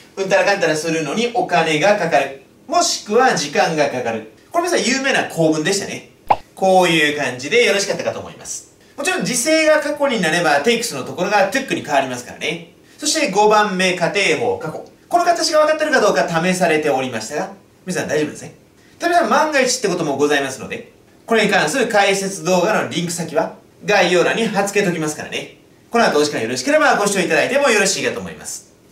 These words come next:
そして六番目、動詞が二つあれば、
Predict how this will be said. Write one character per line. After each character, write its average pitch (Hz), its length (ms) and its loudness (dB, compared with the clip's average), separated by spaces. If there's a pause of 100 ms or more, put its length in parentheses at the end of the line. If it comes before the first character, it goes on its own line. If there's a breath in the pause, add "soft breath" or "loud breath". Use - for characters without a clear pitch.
(140 loud breath)
そ 311 140 -2
し 311 120 2
て 302 60 0
六 233 320 2
番 233 260 0
目、 208 160 0
動 165 340 2
詞 180 200 -4
が 180 200 4
二 196 280 0
つ 185 140 -4
あ 196 160 2
れ 240 100 4
ば、 220 240 -2